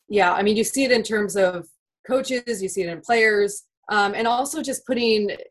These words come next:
too much identity into sports is, um, you, you've gotta be really aware of that. You are always kind of butting up against,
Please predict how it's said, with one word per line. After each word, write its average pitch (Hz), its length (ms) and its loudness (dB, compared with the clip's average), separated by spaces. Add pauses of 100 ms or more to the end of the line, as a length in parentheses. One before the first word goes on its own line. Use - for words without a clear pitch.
(100)
too 277 200 -4
much 277 240 -2
identity 190 540 0
into 170 220 -6
sports - 640 -6
is, 170 320 -2
um, 165 400 2
you, 185 140 0
you've 185 220 -2
gotta 208 180 2
be 190 100 2
really 180 260 0
aware 165 300 -6
of - 100 -16
that. - 320 -8 (320)
You 214 340 2
are 208 200 4
always 202 280 4
kind 190 160 -4
of 170 60 -4
butting 185 260 2
up 175 180 0
against, 170 640 -8